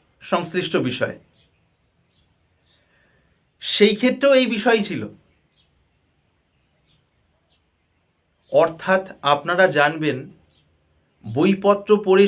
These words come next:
শিখে নেওয়া, বুঝে নেওয়া আর মনের মধ্যে ভেবে নেওয়া বা ভাবনাকে স্ট্যাম্প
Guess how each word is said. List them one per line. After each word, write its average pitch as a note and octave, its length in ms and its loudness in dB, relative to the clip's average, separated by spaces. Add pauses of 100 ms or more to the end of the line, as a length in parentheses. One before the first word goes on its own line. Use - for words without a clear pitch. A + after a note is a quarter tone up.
(120)
শিখে G3+ 360 -2
নেওয়া, F#3 240 6 (160)
বুঝে F3+ 340 -2
নেওয়া F3 220 4 (120)
আর E3 80 2 (120)
মনের E3+ 360 0
মধ্যে F3 240 -2 (140)
ভেবে D#3+ 340 0
নেওয়া B2+ 240 0 (580)
বা C#3+ 200 2 (140)
ভাবনাকে E3+ 640 0 (420)
স্ট্যাম্প G3 500 0